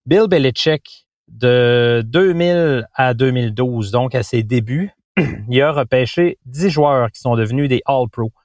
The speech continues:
All-Pro, là, Jean-Nic, c'est pas le Pro Bowl où tout le monde à peu près fait le Pro Bowl parce qu'il y a des blessés, tout ça. All-Pro, là, c'est première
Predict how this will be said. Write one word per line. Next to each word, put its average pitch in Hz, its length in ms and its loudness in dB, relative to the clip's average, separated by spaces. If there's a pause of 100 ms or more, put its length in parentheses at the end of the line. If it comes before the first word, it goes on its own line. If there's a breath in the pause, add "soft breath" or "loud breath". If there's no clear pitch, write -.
(380)
All-Pro, 165 480 0
là, 160 280 2
Jean-Nic, 127 360 -4
c'est 117 140 -6
pas 160 120 0
le 156 60 -2
Pro 135 240 0
Bowl 147 480 0
où 147 220 -2
tout - 180 -2
le 139 60 2
monde 151 280 0
à 120 60 2
peu 120 140 0
près 131 240 0
fait 127 160 2
le 120 80 -2
Pro 120 220 0
Bowl 139 280 2
parce 127 220 -4
qu'il 123 80 -2
y - 20 -2
a 107 40 -2
des 113 160 0
blessés, 113 440 -2
tout - 140 -16
ça. 131 180 -2 (520)
All-Pro, 170 540 0
là, 156 100 2
c'est 127 220 -2
première 156 560 0